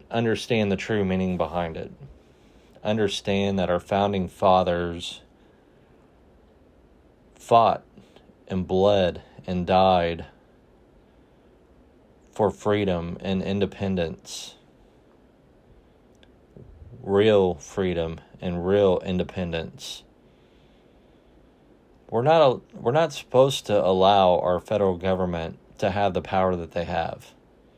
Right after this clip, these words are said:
And once people start to wake up from this, you'll know and you'll understand where they came from.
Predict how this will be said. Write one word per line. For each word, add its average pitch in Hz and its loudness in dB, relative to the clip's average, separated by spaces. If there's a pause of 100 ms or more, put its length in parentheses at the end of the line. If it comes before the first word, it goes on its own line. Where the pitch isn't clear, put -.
(920)
And 98 0
once 123 4
people 139 0
start 113 0
to 110 -2
wake 101 2
up 107 2
from 123 -4
this, 135 -4 (3000)
you'll 113 0
know 113 2
and 101 -2
you'll 101 0
understand 95 -4 (340)
where 98 0
they 90 -2
came 90 -6
from. - -12